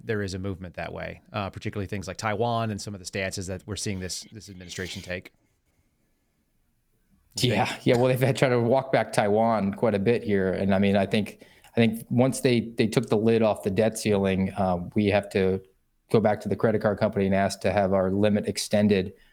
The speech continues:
Speaker 2: more. So we sent Tony Blinken over to say, "Well, we don't, uh, think that Taiwan's an independent country anymore," which was news to me. If you've tracked anything that our president's talked about, he's, he's fully authorized to turn his key and, uh, send some nukes, it sounds like. But I,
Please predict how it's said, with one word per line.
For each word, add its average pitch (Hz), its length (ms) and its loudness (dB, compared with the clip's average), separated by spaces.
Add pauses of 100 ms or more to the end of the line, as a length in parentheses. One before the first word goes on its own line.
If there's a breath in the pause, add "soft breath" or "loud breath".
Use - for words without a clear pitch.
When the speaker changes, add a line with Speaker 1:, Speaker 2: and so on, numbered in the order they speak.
(140)
Speaker 2:
more. 110 480 4
So 101 240 -2
we 101 100 2
sent 98 380 0
Tony 101 240 2
Blinken 104 280 2
over 101 200 2
to 104 60 2
say, 101 200 2
"Well, 165 400 4
we 151 100 2
don't, 123 380 0
uh, 101 400 0
think 101 200 0
that 90 120 -6
Taiwan's 101 440 2
an 101 60 2
independent 98 380 0
country - 260 -2
anymore," 92 300 0
which 107 300 0 (440 soft breath)
was 139 140 6
news 160 180 6
to - 120 0
me. 139 240 4
If 104 120 -2
you've 107 220 -2
tracked 113 320 2
anything 107 360 4
that 101 220 0
our 98 200 2
president's 113 440 0
talked 92 220 0
about, 98 240 0
he's, 113 380 -2
he's 110 320 0 (240)
fully 104 280 4
authorized 104 360 2
to 104 80 -2
turn 107 240 2
his 104 180 0
key 123 320 2
and, 98 180 2
uh, 92 220 2 (240 soft breath)
send 113 260 0
some 101 140 4
nukes, 120 320 2
it 92 40 -6
sounds 98 280 0
like. 95 400 0 (320)
But 101 240 0
I, 101 180 2